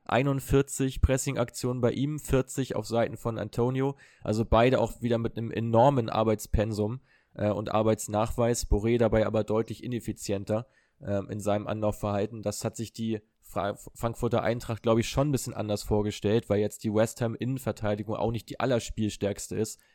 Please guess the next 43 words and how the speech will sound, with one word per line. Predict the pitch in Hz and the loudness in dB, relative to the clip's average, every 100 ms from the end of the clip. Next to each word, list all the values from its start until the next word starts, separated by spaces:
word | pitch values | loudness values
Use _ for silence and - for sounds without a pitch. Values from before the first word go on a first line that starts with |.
| _ | _
wo | - | -2
man | 107 | 0
durchaus | 98 117 - 107 123 - | 4 4 4 2 2 2
mal | 104 | 0
einen | 104 | 2
Ballgewinn | 98 110 110 104 | 4 4 4 0
erzielen | 95 - - 139 135 | -2 -6 -4 -2 0
könnte. | 120 120 117 113 _ _ _ - | -2 2 0 0 _ _ _ -4
Ähm, | 104 101 - | -2 -2 0
aber | 107 107 | 4 4
wie | 107 | 4
gesagt, | 107 101 104 - - _ _ | 0 2 0 -2 -20 _ _
äh, | 101 104 | 0 2
im | 113 123 | 2 0
Endeffekt | 117 - 131 120 - - | 0 0 0 0 -4 -10
vor | - 95 | 0 2
allem | 120 | 4
auch | 110 | 2
durch | - 101 | 0 0
lange | 107 135 160 | 2 2 4
Bälle | 131 135 | 4 2
zum | - 127 | 0 -2
Erfolg | 120 - 123 123 | -2 4 2 2
gekommen, | 113 - 117 117 | -2 -2 -4 2
dort | 107 107 | 2 2
eine | 113 | -2
gute | 131 135 135 | -4 -2 -4
Quote | - 123 127 123 | 0 2 2 2
gehabt. | 117 113 - - _ _ _ - | 2 2 -2 -10 _ _ _ -2
Ähm, | 107 104 104 104 _ | -2 -2 -6 -12 _
im | - 104 | -8 0
defensiven | 113 120 123 113 117 117 | 2 2 0 -2 -2 -2
Eins | - 113 - | -2 -2 -2
gegen | 117 110 | -6 -2
Eins | 107 123 120 | 0 -2 -2
hatte | 117 117 | -4 -2
man | 113 | -2
ja | 113 | -2
so | 110 | -4
ein | 113 | 0
bisschen | 135 - | -2 0
die | 120 | -4
Befürchtung, | 117 113 - 120 113 92 110 | -4 -4 0 0 0 -4 -6